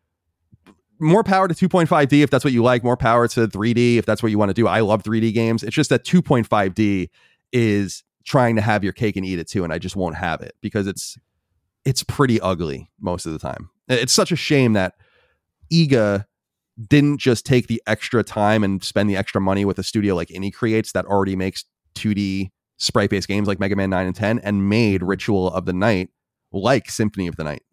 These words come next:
in, in pure pixel art. The reason they don't do it is 'cause it's hard and it's expensive.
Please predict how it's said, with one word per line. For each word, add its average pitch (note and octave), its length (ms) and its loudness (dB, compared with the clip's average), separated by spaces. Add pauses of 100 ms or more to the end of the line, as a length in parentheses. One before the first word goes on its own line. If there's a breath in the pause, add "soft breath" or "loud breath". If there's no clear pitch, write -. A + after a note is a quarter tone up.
(320)
in, F2+ 320 -4
in G2+ 140 -4
pure A2 260 -2
pixel C#3+ 260 -2
art. E2 160 -2
The F#2+ 80 -6
reason C#3 200 2
they C#3+ 60 4
don't A#2+ 160 4
do C3 120 4
it C3+ 60 6
is F#2+ 100 0
'cause G2+ 140 -2
it's F#2+ 140 -6
hard G#2 320 2
and A2+ 100 -2
it's A#2+ 100 -6
expensive. - 380 -6